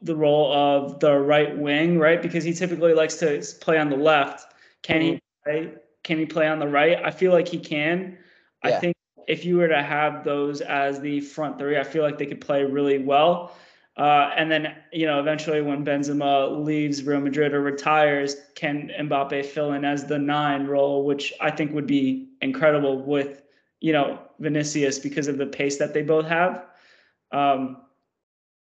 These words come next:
Speaker 1: but yeah, I think that's a great signing, uh,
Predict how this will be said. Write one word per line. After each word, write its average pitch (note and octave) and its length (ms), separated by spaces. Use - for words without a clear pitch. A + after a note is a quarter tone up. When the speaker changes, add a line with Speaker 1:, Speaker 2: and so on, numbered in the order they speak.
Speaker 1:
but C3+ 140
yeah, C#3+ 260
I C#3 60
think D#3+ 180
that's C#3+ 180
a C3 40
great C#3 240
signing, C#3 560
uh, C#3+ 440